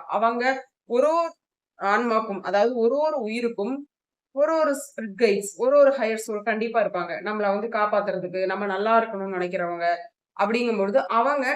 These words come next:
நம்ம கூட கனெக்டடா இருக்கும் பொழுது அவங்க நம்மளோட இன்ட்யூஷன் மூலமா தான் நமக்கு சொல்லுவாங்க.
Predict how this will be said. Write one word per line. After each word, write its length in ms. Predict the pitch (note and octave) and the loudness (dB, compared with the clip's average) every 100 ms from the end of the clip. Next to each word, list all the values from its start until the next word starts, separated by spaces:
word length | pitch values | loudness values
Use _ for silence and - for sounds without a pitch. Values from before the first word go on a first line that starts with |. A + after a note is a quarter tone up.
| C4+ | -2
நம்ம 280 | A3+ C4+ C#4+ | -2 0 0
கூட 160 | D4 | 0
கனெக்டடா 560 | C#4 A3+ A3 A3 A#3+ A#3+ | 0 -2 -4 -6 -2 0
இருக்கும் 420 | A3 G3+ G3 A#3 F#3+ | 0 -2 -6 -6 -4
பொழுது 320 | F3 E3+ C4+ E4 _ _ _ - | -6 -6 -10 -12 _ _ _ -4
அவங்க 320 | A#3 C#4 A3 G3+ B3+ | -2 2 4 4 2
நம்மளோட 380 | F#3+ G3 F3+ G#3+ A3+ | -2 2 2 2 0
இன்ட்யூஷன் 580 | B3+ C4+ G4+ - C4+ | -2 -2 -6 -8 -6
மூலமா 320 | G3+ F#3 F3 F3 | -2 0 0 0
தான் 160 | F#3+ A3+ | -2 -2
நமக்கு 220 | F#3+ F3+ | -4 -8
சொல்லுவாங்க. 400 | F#3 F3 D#3+ | -6 -4 -6